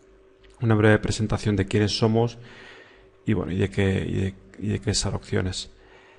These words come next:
Em, antes de nada, eh, bueno, algunos o muchos de los que estáis aquí ya conocéis la plataforma de GoToWebinar. Em, para aquellos que no la conocéis,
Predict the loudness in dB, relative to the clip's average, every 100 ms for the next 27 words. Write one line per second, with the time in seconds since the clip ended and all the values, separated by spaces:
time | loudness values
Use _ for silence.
0 | -20 _ -4 2 6 8 8 4 0 -2
1 | -4 -6 -4 0 8 10 10 10 8 6
2 | 0 -10 -20 -20 -20 _ _ _ -20 -6
3 | -2 0 0 0 -2 -4 -2 2 4 4
4 | 4 0 -8 -14 -14 -8 2 4 4 2
5 | -4 -2 0 0 -2 -2 0 2 4 4
6 | 2 0 0 2 2 -2 -2 0 2 2
7 | 2 2 4 4 4 4 0 -4 -16 -20
8 | -20 -20 -20 -20 _ _ -20 -2 2 4
9 | 4 2 0 -4 -8 -2 0 2 4 4
10 | 4 2 4 4 2 6 6 6 2 -4